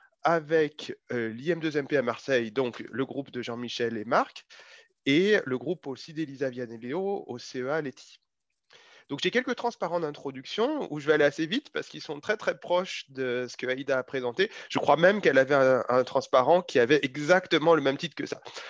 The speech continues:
Donc, je vais lui montrer juste parce que, euh, j'ai mis quelques chiffres dans ces transparents.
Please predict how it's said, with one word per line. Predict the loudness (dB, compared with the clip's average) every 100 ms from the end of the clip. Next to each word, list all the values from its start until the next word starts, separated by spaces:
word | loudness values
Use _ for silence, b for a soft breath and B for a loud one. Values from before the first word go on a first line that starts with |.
| B
Donc, | 4
je | 6
vais |
lui | 4
montrer | 2 4 2
juste | 4 0 2
parce | 2 2 2
que, | 4 6 6 4 0 2
euh, | 4 6 6 6 4 -4
j'ai | -12 -2 0
mis | 0
quelques | 2 2 2
chiffres | -2 0
dans | 0
ces | 0
transparents. | -4 -6 -4 0 0